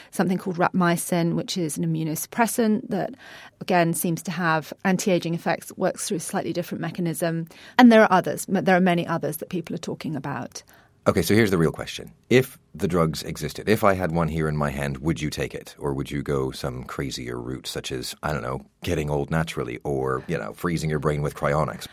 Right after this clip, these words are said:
Speaker 1: Um, no, I wouldn't, but I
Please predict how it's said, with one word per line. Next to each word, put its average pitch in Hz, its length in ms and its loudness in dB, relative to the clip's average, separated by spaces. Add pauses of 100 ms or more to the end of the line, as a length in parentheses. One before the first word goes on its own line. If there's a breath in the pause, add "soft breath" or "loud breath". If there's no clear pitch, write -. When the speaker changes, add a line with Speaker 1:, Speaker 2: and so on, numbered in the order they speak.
(320 loud breath)
Speaker 1:
Um, 302 480 4
no, 254 340 8
I - 80 4
wouldn't, 214 720 2
but - 420 6 (140)
I 190 320 0